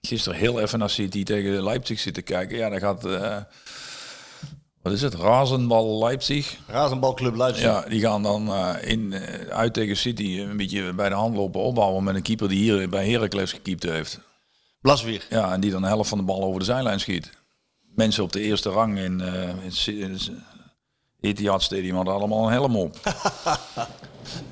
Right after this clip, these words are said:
Speaker 1: Ja, nee, maar weet je, eh, wat, wat ben je aan het doen? En dan, eh,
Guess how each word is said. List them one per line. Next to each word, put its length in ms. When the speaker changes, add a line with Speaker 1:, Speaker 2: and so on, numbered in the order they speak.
Speaker 1:
Ja, 260
nee, 160
maar 140
weet 140
je, 120
eh, 380
wat, 140
wat 140
ben 100
je 60
aan 60
het 100
doen? 300
En 140
dan, 240
eh, 200